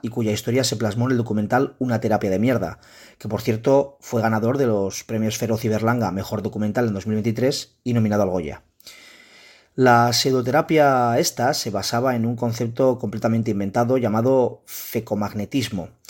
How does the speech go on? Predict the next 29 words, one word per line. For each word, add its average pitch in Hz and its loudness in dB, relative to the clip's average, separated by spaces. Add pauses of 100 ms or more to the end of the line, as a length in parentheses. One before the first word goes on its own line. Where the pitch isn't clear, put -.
(320)
Decían 127 2
poder 131 2
curar 127 2
cualquier 117 -4
dolencia 139 2
con 139 -2
heces 180 -2
e 113 -2
imanes, 107 -2 (160)
con 104 -6
caca, 113 -2
sí. - -6 (680)
Llegaron 131 4
a 165 2
participar 143 2
en 131 0
grandes 123 0
ferias 143 0
de 120 0
promoción 117 -2
del 107 2
mundo 123 0
de 113 0
lo 98 0
alternativo, 98 -2
de 101 -6
las 98 -6
terapias 110 -2
alternativas. 95 -4